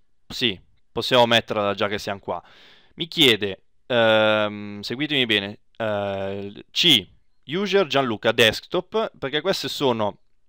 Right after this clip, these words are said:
le cartelle di indirizzo dove, dove dovrà andare a prendere il dirt. Visini quattro assi, che è la nostra cartella, dirty, eh, textures, dirty shared.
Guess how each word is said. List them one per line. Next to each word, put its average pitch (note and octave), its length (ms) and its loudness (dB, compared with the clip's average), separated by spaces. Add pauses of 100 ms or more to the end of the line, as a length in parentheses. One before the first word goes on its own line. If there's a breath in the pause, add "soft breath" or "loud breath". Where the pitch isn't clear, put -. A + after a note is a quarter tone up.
(200)
le A#2+ 140 -4
cartelle D3+ 460 2
di C3 80 -6
indirizzo C3+ 540 -2
dove, B2 320 0
dove B2+ 260 2
dovrà C3+ 220 4
andare B2+ 240 4
a A#2 40 6
prendere A2+ 400 0
il G#2+ 120 -4
dirt. G#2 440 -4 (520 loud breath)
Visini C3 380 0
quattro A#2+ 340 4
assi, A#2+ 280 4
che A2+ 80 -8
è G#2+ 40 0
la G#2 80 -2
nostra G#2 320 -6
cartella, C3+ 640 0 (200 soft breath)
dirty, B2 800 0
eh, A#2 320 4
textures, F#3+ 800 0 (240 soft breath)
dirty G3 500 -2
shared. C#3+ 760 4